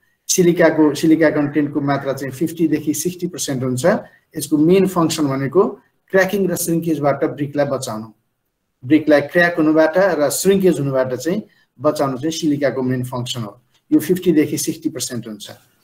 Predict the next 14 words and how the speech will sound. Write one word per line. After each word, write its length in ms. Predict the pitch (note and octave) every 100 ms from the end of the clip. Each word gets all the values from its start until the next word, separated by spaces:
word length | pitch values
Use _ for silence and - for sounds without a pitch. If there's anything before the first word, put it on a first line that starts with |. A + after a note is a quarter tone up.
| - - - - -
त्यस्तै, 400 | E3+ E3+ E3+ D#3 D#3 - _ -
अम, 540 | C3 C#3 C3 C3 C3 A#2+ - _ -
एल्युमिना 680 | F#3+ G3+ G3 F#3+ D3+ - - -
ट्वेन्टीदेखि 680 | F#3 F#3+ F3+ E3+ D#3+ C3
थर्टी 400 | B2 _ D#3+ D#3
पर्सेन्ट 360 | D#3 D#3 C#3+ B2+
हुन्छ। 200 | C3 F3+ G#3+ - _ _ -
यसले 320 | F3+ F3+ F3+
चाहिँ 360 | D#3+ F#3+ - - _ -
ब्रिकलाई 640 | A#2+ C#3+ E3+ E3 D3+ F3
प्लास्टिसिटी 1080 | G#3 - _ - F3 - - D#3 D3 C3+ B2+ -
इम्पार्ट 380 | C#3+ B2+ C3+ A2+
गर्छ। 240 | A2 - - _ _ _
प्लास्टिसिटी 680 | D3+ - - - - C#3